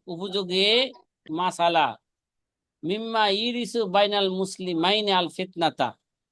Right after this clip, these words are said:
যেটা কি করবে? এটা মুসলমানদের মধ্যে ফিতনা সৃষ্টি করবে, ঠিক আছে? তখন,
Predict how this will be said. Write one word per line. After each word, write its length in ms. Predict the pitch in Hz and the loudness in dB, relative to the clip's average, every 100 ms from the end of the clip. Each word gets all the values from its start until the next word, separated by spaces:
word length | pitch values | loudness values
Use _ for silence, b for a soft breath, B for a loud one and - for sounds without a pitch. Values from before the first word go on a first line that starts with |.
| _ _ _ _ _ _ _ _ | _ _ _ _ _ _ _ _
যেটা 200 | 143 185 | 2 4
কি 140 | 180 190 | 4 2
করবে? 480 | 202 214 233 170 135 - _ _ _ _ _ _ _ _ _ _ _ _ _ _ - _ _ | 2 4 4 4 2 -6 _ _ _ _ _ _ _ _ _ _ _ _ _ _ -20 _ _
এটা 420 | 147 185 202 226 | 2 6 6 6
মুসলমানদের 720 | 190 175 185 196 202 208 208 | 0 -4 -4 0 0 0 -2
মধ্যে 600 | 208 196 170 175 214 226 226 - | -2 -4 -4 -2 0 0 -4 -6
ফিতনা 420 | - 185 175 190 202 | -2 -2 -2 0 0
সৃষ্টি 400 | 208 190 214 190 | -2 -6 -6 0
করবে, 480 | 185 170 151 120 123 _ _ _ _ _ _ _ _ _ _ _ _ - | 2 2 0 -2 -6 _ _ _ _ _ _ _ _ _ _ _ _ -4
ঠিক 100 | 160 | 2
আছে? 480 | 190 220 214 143 131 - _ _ _ _ _ _ _ - - - | 2 4 4 4 0 -10 _ _ _ _ _ _ _ -16 -8 2
তখন, 520 | 170 170 196 233 | 2 6 4 4